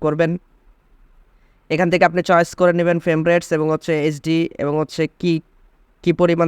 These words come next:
থাকবে না থাকবে এখানে কিন্তু আপনি চয়েস করে নিতে পারবেন। তো আমি যদি এখানে, এ,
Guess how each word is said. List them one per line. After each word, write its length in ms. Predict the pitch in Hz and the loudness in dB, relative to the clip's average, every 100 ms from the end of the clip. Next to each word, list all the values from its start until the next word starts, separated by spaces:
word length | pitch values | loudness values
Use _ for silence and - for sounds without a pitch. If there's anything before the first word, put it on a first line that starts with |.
| 160 | 2
থাকবে 220 | 156 165 165 | 0 2 0
না 60 | 156 | 0
থাকবে 180 | 165 170 | 0 0
এখানে 160 | 156 156 156 | 2 0 0
কিন্তু 140 | 151 156 | 0 0
আপনি 120 | 160 160 | 0 0
চয়েস 180 | 151 - | 0 0
করে 120 | 165 156 | 0 0
নিতে 120 | 160 165 | 0 2
পারবেন। 240 | 156 156 190 _ _ _ _ - | 2 2 -2 _ _ _ _ -2
তো 40 | 143 | 0
আমি 100 | 147 | 0
যদি 120 | 156 156 | 0 0
এখানে, 200 | 156 156 156 | 2 0 0
এ, 40 | 151 | 2